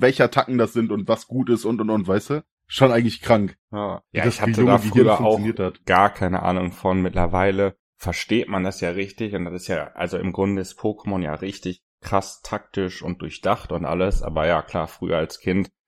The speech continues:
Speaker 2: da gab's nur, okay, die Attacke macht meistens viel Schaden, so auch wenn die dann gegen irgendein Pokémon voll sinnlos war, egal, trotzdem drauf erstmal
Speaker 1: Ja,
Speaker 2: so,
Speaker 1: ja.
Speaker 2: ne?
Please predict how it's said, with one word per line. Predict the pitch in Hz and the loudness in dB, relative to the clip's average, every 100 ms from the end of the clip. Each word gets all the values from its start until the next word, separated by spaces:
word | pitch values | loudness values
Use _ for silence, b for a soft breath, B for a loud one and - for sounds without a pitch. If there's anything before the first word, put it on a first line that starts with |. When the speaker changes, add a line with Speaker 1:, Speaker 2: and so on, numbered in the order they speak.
| - | -10
Speaker 2:
da | 80 | -6
gab's | 85 80 101 | -6 -6 -6
nur, | 90 | -6
okay, | - - 85 _ _ | -6 -10 -10 _ _
die | 101 | -4
Attacke | 117 - - | -4 -6 -8
macht | 92 90 | -6 -4
meistens | 101 107 113 | -2 -2 -4
viel | - 101 | -2 -2
Schaden, | - 98 87 82 | 2 2 2 2
so | 85 | 0
auch | 85 | 0
wenn | 104 95 | 0 0
die | |
dann | 95 95 | 0 -2
gegen | 92 92 | -2 -4
irgendein | 85 113 87 - | -4 -4 -4 -6
Pokémon | 110 - 98 98 104 B _ _ _ | -6 -4 -4 -4 -6 B _ _ _
voll | - 113 | 0 2
sinnlos | 104 117 113 104 - | 2 0 0 -4 0
war, | 90 95 95 | 2 2 2
egal, | 101 82 | -2 -2
trotzdem | 73 127 - 104 | -2 -6 -4 -2
drauf | 95 95 90 | 2 2 0
erstmal | - - 110 107 | -4 0 2 2
Speaker 1:
Ja, | 107 | 2
Speaker 2:
so, | |
Speaker 1:
ja. | 107 | 2
Speaker 2:
ne? | 92 | 0